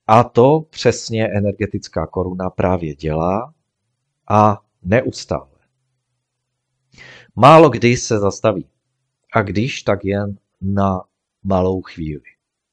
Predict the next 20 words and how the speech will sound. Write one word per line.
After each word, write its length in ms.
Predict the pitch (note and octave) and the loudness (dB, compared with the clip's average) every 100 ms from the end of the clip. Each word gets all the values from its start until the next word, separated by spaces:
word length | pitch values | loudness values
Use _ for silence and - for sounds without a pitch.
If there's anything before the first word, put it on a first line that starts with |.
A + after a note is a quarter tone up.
| _ _ _ _ _ _ _ _ - | _ _ _ _ _ _ _ _ -2
A 140 | A#2 | -2
každému 580 | - C3+ B2 C#3+ C#3+ C#3+ | 4 2 4 2 2 -2
svému 420 | - A#2 A2+ G2+ | 0 2 2 0
stvořiteli, 1120 | - - E2 D#2+ E2 - D2 C#2+ C#2 F2 A2+ _ _ _ _ _ _ | -8 -8 -6 -6 -8 -6 -8 -8 -12 -20 -20 _ _ _ _ _ _
tomu, 500 | A2 G2 F2+ F2 A2 | 4 4 2 -6 -6
kdo 200 | A2+ F#2+ | -4 -4
ji 180 | D#2 C#2+ | -4 -8
oživil, 800 | E2+ E2 E2 D#2 D#2 E2 F#2+ - _ - - - | -12 -8 -8 -6 -6 -6 -10 -12 _ -20 -20 -16
se 300 | - - - | -4 0 2
každý 640 | C3 D3 B2+ A2+ G2 F2 | 2 2 0 -4 -6 -4
den 400 | D#2 G2 G#2 G#2 - | 0 0 0 -4 -10
nepatrně 760 | F#2 F#2 G2+ G#2+ G#2 G2+ F2 E2+ | -4 -2 0 0 -2 -8 -12 -18
odvděčí. 760 | - E2 E2 E2+ F#2 - - _ _ _ _ _ _ _ _ | -12 -12 -10 -6 -6 -6 -16 _ _ _ _ _ _ _ _
Každý 440 | E3+ E3+ C#3 E3 | 2 2 0 -4
den 340 | C#3+ C#3+ A#2+ G#2 _ _ _ | 2 2 2 -2 _ _ _
až 160 | G#2+ G2+ | -6 -2
do 160 | G#2+ | -2
s-, 180 | F#2+ - - | -4 -8 -6
vaší 340 | A#2 C3+ - D3 | -2 -2 -2 -8
smrti, 640 | - G#2 F#2 - C#2 D#2+ | -8 -8 -8 -8 -18 -18